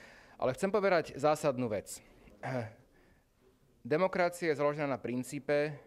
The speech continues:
že väčšina rozhoduje. Že väčšina si má právo zvoliť do priamo volenej funkcie kohokoľvek, koho považuje za najvhodnejšieho. To je princíp demokracie. Ak tomu neveríme,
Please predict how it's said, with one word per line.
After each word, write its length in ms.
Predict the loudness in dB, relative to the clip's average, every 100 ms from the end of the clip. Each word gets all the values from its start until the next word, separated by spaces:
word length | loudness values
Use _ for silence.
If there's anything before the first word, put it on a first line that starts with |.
| -20 _ _ _ -10
že 80 | -2
väčšina 480 | -2 -2 -4 -2
rozhoduje. 560 | -2 -4 -6 -12 -10 -14 -16 _ _ _ _ _ _ _ _ _ _
Že 160 | -8 -2
väčšina 320 | -2 0 -2
si 160 | 0 -2
má 80 |
právo 320 | 0 2 2 0
zvoliť 800 | -2 0 0 -2 -6 -20 _ -10
do 80 |
priamo 400 | -8 0 2 2 0
volenej 320 | 0 0 0
funkcie 640 | -2 -4 -4 -6 -6 -4 -6 -12 _ _ _ _ _ _
kohokoľvek, 720 | -2 0 0 0 0 0 -2 -6 -20 _ _ -10
koho 180 | -4 -4
považuje 760 | 0 0 0 0 0 2 0 -6 _
za 160 | -10 -6
najvhodnejšieho. 920 | -2 -4 -4 -10 -10 -12 -12 -12 -14 -20 _ _ _ _ _ -8
To 20 | -4
je 40 |
princíp 360 | -2 -2 -4 0
demokracie. 640 | 0 0 -6 -10 -12 -18 -18 _ _ _ _ _ _ _ -2
Ak 160 | -2
tomu 240 | 0 0 2
neveríme, 640 | 0 0 0 0 -2 -6